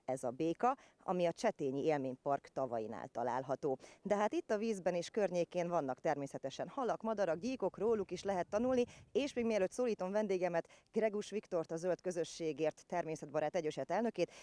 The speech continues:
visszahelyezem a békát természetes közegébe ide a vízbe. Jó napot kívánok! <laughs> Hogyan telik a mai nap?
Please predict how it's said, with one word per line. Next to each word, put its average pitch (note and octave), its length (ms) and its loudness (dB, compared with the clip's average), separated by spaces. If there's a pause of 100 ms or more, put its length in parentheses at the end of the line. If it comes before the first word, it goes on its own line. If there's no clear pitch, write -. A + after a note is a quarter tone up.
visszahelyezem D3 680 2
a C3+ 40 -2
békát C#3 380 2 (200)
természetes C#3+ 680 0 (140)
közegébe B2+ 540 -2
ide A#2+ 220 -2
a A2+ 200 -2
vízbe. C3 720 0 (580)
Jó C4+ 120 6
napot G3 300 -2
kívánok! F3 840 0
<laughs> - 80 -2
Hogyan A3 320 2
telik G3 320 -2
a F#3 80 2
mai E3 280 0
nap? C#3 220 -6